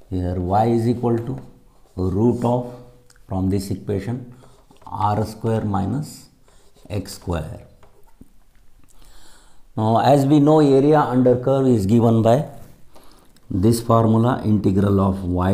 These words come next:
dx from limits, lower limit a to upper limit b. Here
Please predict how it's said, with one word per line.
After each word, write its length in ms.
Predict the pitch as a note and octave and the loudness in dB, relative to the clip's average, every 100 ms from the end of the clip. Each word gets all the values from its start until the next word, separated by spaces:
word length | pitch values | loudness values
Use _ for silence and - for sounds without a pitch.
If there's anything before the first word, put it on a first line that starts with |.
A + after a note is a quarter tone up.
| G2+ | 2
dx 640 | G#2 G#2+ A#2 A#2 - - - - - - _ - - - | 2 4 2 -2 -14 -16 -20 -20 -20 -20 _ -20 -20 -8
from 260 | - G2+ F#2+ | 0 2 4
limits, 560 | G2+ A2+ G#2+ - - - - | 4 2 0 -8 -14 -16 -4
lower 240 | G2+ G#2 | 0 2
limit 400 | G2 G2+ G2+ - | 2 2 2 0
a 220 | G2 G#2 G2+ | 0 0 2
to 280 | B2+ E3 - - - | 0 -2 -4 -14 -8
upper 300 | F#2+ - G2 | -6 -4 0
limit 380 | F#2+ F#2 E2+ E2 | 0 0 0 2
b. 340 | C3+ C#3 - - - _ _ - _ _ - - _ _ _ _ _ _ - | 2 2 -6 -18 -20 _ _ -20 _ _ -20 -20 _ _ _ _ _ _ -4
Here 420 | A#2 A#2 A#2+ - | -2 0 -2 -6